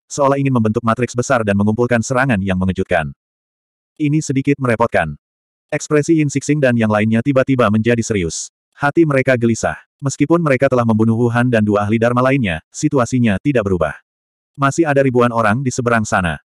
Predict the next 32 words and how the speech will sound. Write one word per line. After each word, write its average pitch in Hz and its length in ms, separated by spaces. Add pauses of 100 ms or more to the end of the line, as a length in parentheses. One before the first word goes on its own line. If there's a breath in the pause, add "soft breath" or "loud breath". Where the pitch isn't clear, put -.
(180)
Mereka 143 320
tidak 135 240
bisa 135 160
mengalahkan 120 400
mereka 113 320
sama 135 280
sekali. 80 440 (560)
Gemuruh 139 400
gelombang-gelombang. 123 880 (560)
Pada 139 240
saat 131 240
ini, 117 320 (160)
aura 139 240
iblis 143 240
yang 123 160
menakutkan 113 400
datang 110 320
dari 98 240
jauh. 85 240 (400)
Langit 143 240
dipenuhi 131 400
awan 120 240
gelap 113 240
yang 120 240
menyebar. 90 400 (240)
Itu 160 240
seperti 135 320
tirai 127 160
gelap 113 240
yang 120 160
menutupi 110 320
kehampaan, 104 480